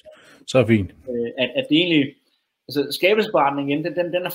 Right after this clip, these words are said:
Speaker 2: faktisk den mest præcise fortælling omkring det, fordi den fortæller, hvordan Gud bygger sine hierarkier. Han bygger et hus, som vi kan bo i, kan man sige. Jeg har en bog af Peter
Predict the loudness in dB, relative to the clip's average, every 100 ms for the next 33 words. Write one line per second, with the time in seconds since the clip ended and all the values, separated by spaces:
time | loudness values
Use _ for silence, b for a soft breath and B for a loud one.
0 | -6 -6 -6 -8 -6 -6 -8 -12 -8 -10
1 | -10 -12 -8 -4 -4 -6 -10 -10 -8 -10
2 | -10 -10 -8 -10 -12 -6 -4 -4 -6 -8
3 | -8 -8 -8 -8 -8 -6 -6 -10 -12 -10
4 | -12 -12 -12 -10 -10 -10 -8 -8 -8 -10
5 | -14 -14 -10 -10 -12 b b b -6 -6
6 | -6 -6 -4 -2 -4 -6 -10 -14 -12 -6
7 | -4 -4 0 0 -2 -6